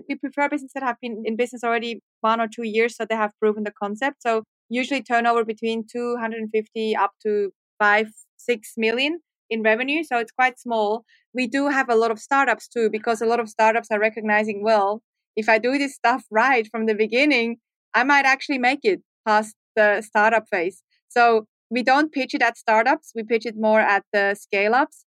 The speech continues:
We do get a lot of startups too in the program, which I actually, I'm grateful for them, because I know that if they do come, they will definitely have a higher chance of surviving the first few years because they're doing the stuff that matters.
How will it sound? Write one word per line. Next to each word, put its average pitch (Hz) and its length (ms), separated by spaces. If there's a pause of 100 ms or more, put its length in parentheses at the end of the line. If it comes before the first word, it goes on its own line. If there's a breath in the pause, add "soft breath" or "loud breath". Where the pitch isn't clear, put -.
(160)
We 226 100
do 240 260
get 220 180
a 214 80
lot 202 200
of 196 160
startups 190 480
too 185 180
in 180 140
the 196 80
program, 202 300
which 262 180
I 262 180
actually, 269 380
I'm 233 240
grateful 226 420
for 285 140
them, 294 200
because 240 320
I 226 120
know 226 220
that 226 140
if 214 180
they 214 180
do 240 200
come, 208 400 (320)
they 220 160
will 220 220 (380)
definitely 240 260
have 220 140
a 208 40
higher 208 280
chance 208 400
of 202 160
surviving 202 600
the 190 140
first 202 300
few 196 280
years 208 400
because 196 280
they're 202 100
doing 202 240
the 190 60
stuff 190 360
that 185 140
matters. 175 420